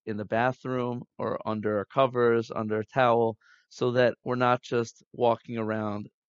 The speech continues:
naked in our apartment. That might sound weird to, uh, coming from, you know,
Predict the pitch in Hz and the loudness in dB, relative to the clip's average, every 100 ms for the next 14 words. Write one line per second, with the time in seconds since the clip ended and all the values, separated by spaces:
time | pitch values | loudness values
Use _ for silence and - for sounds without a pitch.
0 | - 113 110 - 107 104 107 107 - 117 | -8 -4 -4 -4 -6 -4 -6 -6 -2 -2
1 | 98 104 113 101 110 110 120 110 110 139 | -2 -6 -6 -6 -6 -6 -6 -6 -6 -2
2 | 147 156 156 _ _ _ _ _ _ - | 2 2 -2 _ _ _ _ _ _ -6
3 | 131 - - - 120 110 110 - 123 117 | -4 -4 -10 -2 2 2 0 -2 -2 -4
4 | 113 - 110 110 110 - - 110 110 | -6 -2 0 0 -4 -10 -8 -4 -2